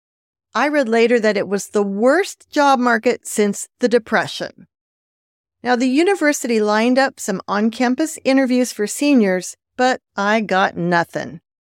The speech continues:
Not even one second interview. So I left college with no job. I moved home, which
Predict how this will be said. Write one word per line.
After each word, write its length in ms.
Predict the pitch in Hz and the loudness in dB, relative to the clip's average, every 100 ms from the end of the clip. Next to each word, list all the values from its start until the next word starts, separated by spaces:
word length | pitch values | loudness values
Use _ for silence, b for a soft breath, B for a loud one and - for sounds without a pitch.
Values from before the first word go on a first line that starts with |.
| _ _ - | _ _ -4
Not 200 | 247 277 | -2 0
even 440 | 294 269 247 196 | 0 0 0 -2
one 460 | 196 214 214 226 240 _ | 0 2 2 0 -4 _
second 600 | - - 190 - 185 185 _ _ - | -12 -4 -4 -4 -10 -12 _ _ -6
interview. 540 | 185 180 151 151 123 - _ _ _ _ _ _ _ | -4 -4 -6 -10 -12 -16 _ _ _ _ _ _ _
So 460 | - 311 311 311 - | -6 0 2 2 0
I 60 | 240 | 0
left 320 | 220 220 - | 0 -2 -2
college 500 | 311 285 285 277 - | 2 4 4 0 -6
with 260 | 180 175 - | -6 -6 -4
no 320 | 170 170 208 | 0 2 2
job. 480 | 220 170 143 - _ _ _ _ _ - | 2 -2 -2 -10 _ _ _ _ _ -4
I 120 | 226 | 0
moved 320 | 233 294 285 | 0 -2 -4
home, 320 | 302 277 269 | 0 2 4
which 260 | 262 262 | 2 0